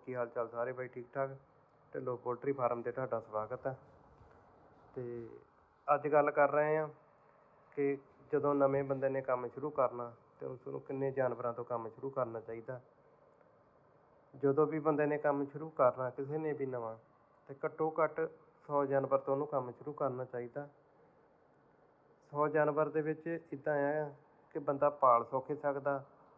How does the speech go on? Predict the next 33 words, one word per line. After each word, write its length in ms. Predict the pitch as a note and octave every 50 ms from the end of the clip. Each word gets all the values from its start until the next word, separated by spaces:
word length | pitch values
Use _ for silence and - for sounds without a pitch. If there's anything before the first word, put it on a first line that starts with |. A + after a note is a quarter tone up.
| - - - - - - - - -
ਉਹ 220 | - C#3 C#3 C#3
ਘਰ 220 | C#3 D#3 D#3 C#3+ C3+
ਤੋਂ 180 | - B2+ B2
ਸ਼ੁਰੂ 220 | A#2+ - C3+ D#3 D#3
ਕਰ 220 | - D#3 C#3+ C#3+
ਸਕਦਾ 480 | - - C#3 C3 C#3 C3 C#3 C3+ C3+ B2+ - - - _ - - _ - - - _ _ _ _ _ - - - -
ਤੇ 80 | C#3+ C#3 C3+ C3+ C3 - - -
ਫੀਡ 200 | C#3+ C#3 C#3+ D3+
ਖਰਚਾ 380 | D3 - D3 - - - D3+
ਵੀ 120 | C#3+ D3 D3
ਬਹੁਤ 240 | C#3 C#3+ D3 D3+ C#3+
ਜ਼ਿਆਦਾ 260 | C#3 B2+ A#2+ C3 C3
ਨਹੀਂ 160 | C3 C3 C3+
ਆਉਂਦਾ 280 | C3 B2+ A#2+ C3 C3 A#2+ - - - - - - - - - - - - - - - - - -
ਸੌ 140 | C#3 C3 B2+
ਬੱਚੇ 280 | A#2+ A2+ - - C3
ਦਾ। 180 | C3 D3+ E3 F#3+ - - - - - - - - - -
ਇਹ 180 | D3+ D3+ D#3+
ਆ 40 | E3+
ਕਿ 120 | D#3+ F#3+ F#3
ਥੋੜ੍ਹਾ 260 | - - D#3+ E3 F3+
ਬਹੁਤਾ 240 | E3+ E3+ E3 F3+ F3
ਪ੍ਰੋਫਿਟ 420 | F3 - C#3+ C3+ C3+ - D3+ C#3+ F3+ F3+ - - -
ਜ਼ਰੂਰ 320 | B2 C3+ C#3 D3+ F3 F3+ D#3+ -
ਹੋ 80 | D3 C#3
ਜਾਂਦਾ। 300 | C#3 B2 A2 G#2 G#2 - - - - - - _ _ _ _ _ - _ _ _ _ _ _ - - -
ਸੌ 180 | - C#3+ C#3 C#3+
ਜਾਨਵਰ 360 | C#3 D3 D3 C#3+ C#3+ C#3 D3+ C3+
ਜਦੋਂ 240 | C3+ C#3+ C3 D3 C#3
ਬੰਦੇ 240 | C3 C#3 C3+ C3+ C#3+
ਨੇ 120 | C#3 C#3+
ਰੱਖਿਆ 340 | C#3+ D#3+ D#3 D#3 - C3+ B2+ B2+
ਹੋਊਗਾ, 380 | C3+ C3+ C3+ - C#3+ C#3 C#3